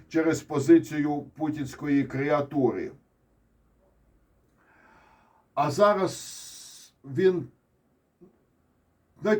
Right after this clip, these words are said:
на, на чому сів? Трамп сів між стульів. Розумієте, Скотт Бесент, ну, передав рибу, угоди. Тепер каже: "Покажіть мені це чотирнадцятого числа, в Мюнхені поговоримо". Розумієте,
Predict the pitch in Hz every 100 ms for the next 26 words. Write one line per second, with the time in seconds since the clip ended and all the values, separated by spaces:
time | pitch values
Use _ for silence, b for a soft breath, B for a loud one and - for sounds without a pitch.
0 | - 190 - 180 202 240 202 135 - 170
1 | 131 185 220 233 - 202 180 165 151 131
2 | 160 - 135 117 107 95 92 _ _ _
3 | _ _ - 143 160 185 202 170 151 127
4 | - 220 135 135 208 202 170 156 - -
5 | 202 185 165 165 131 135 123 127 127 123
6 | 117 110 127 123 123 113 117 135 143 170
7 | 160 131 143 131 139 165 160 131 131 143
8 | 135 - 127 131 127 120 123 123 123 127
9 | 120 143 165 160 131 120 135 170 165 131
10 | 151 151 151 135 151 156 147 120 123 127
11 | 156 175 165 135